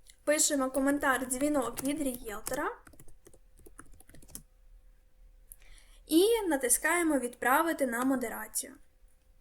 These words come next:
Так. Все, успішно відправлений. Закриваємо і переглядаємо статус. Все, дзвінок на модерації, супер, прекрасно.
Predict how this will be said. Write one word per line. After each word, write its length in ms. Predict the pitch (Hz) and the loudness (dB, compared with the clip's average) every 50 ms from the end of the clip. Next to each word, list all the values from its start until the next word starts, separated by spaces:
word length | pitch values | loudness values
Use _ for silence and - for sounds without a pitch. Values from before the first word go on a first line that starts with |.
| - - - - - | -18 -18 -18 -14 -12
Так. 520 | - 208 214 214 247 381 480 - - - - - - - - - _ _ - - - - _ _ _ - - - _ - - - - - - - - - - - - - - _ _ _ _ _ - | -12 -12 -8 -6 -4 -4 -4 -6 -10 -20 -20 -20 -20 -20 -20 -20 _ _ -20 -20 -20 -20 _ _ _ -20 -20 -20 _ -20 -20 -20 -20 -20 -20 -20 -20 -20 -20 -20 -20 -20 -20 _ _ _ _ _ -8
Все, 340 | - - - 240 226 226 - - | 2 4 4 4 4 0 -4 -6
успішно 600 | 262 254 - - - 277 339 349 - - 320 294 | -4 -4 -4 -4 -4 -4 -4 -2 -2 -2 -2 -2
відправлений. 1000 | 254 262 254 - - 240 214 - 220 214 233 240 247 269 285 349 440 494 - - - - - _ _ - - - - - - - - - - | -2 -2 -6 -8 -10 -10 -10 -10 -10 -10 -10 -6 -4 -2 -2 -2 -2 -4 -6 -12 -20 -20 -20 _ _ -20 -20 -20 -20 -20 -20 -20 -20 -8 -2
Закриваємо 880 | 285 311 311 311 311 294 285 254 240 269 320 381 403 392 381 370 349 - - | 2 2 2 2 2 2 0 2 2 4 6 6 6 6 4 2 0 0 0
і 100 | 311 320 | -2 0
переглядаємо 880 | - 320 302 294 277 240 262 247 240 240 254 269 285 285 269 262 262 | 2 2 2 2 2 2 0 0 0 2 4 4 6 4 4 4 4
статус. 560 | 254 - - 214 - - - - - - - | 2 2 2 -2 -6 -8 -8 -10 -10 -10 -8
Все, 380 | - - - - 233 240 80 - - 247 | -2 0 2 2 4 2 0 -2 -6 -8
дзвінок 520 | 277 262 269 311 320 339 320 285 285 - - | -6 -4 -2 0 0 2 2 0 0 -2 -4
на 140 | 254 240 240 | -4 -4 -4
модерації, 840 | 233 240 240 277 294 320 339 370 415 415 - - 359 349 359 359 - - - - - - - - _ | -4 -2 0 0 2 4 4 4 4 2 0 -2 -2 -2 -4 -6 -8 -14 -20 -20 -20 -20 -20 -20 _
супер, 640 | - - - - 302 320 320 - 330 311 311 - - - - - - - | 2 4 4 4 4 0 -2 0 -2 -2 -2 -4 -8 -20 -20 -20 -8 0
прекрасно. 760 | - 262 262 - 254 226 202 95 - - - - - - | 2 2 2 2 0 -4 -4 -2 -2 -2 -4 -4 -6 -10